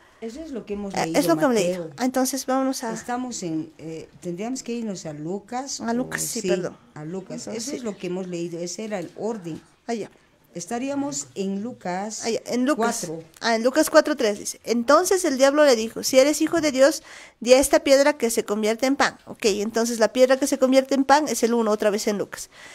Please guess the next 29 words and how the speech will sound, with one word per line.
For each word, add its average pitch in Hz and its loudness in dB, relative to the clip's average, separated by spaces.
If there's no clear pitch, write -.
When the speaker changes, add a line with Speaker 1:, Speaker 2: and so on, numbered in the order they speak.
Speaker 2:
Jesús 240 0
respondiendo 269 6
le 269 6
dijo, 247 2
"Escrito 294 0
está, 339 4
no 247 2
solo 254 6
de 254 6
pan 247 2
vivirá 233 2
el 226 4
hombre, 247 6
sino 233 0
de 226 4
toda 233 4
palabra 233 4
de 202 4
Dios". 202 -8
Luego, 226 4
"Y 262 2
le 233 8
llevó 233 6
el 269 6
diablo 285 6
a 285 6
un 247 4
alto 226 4
monte, 392 4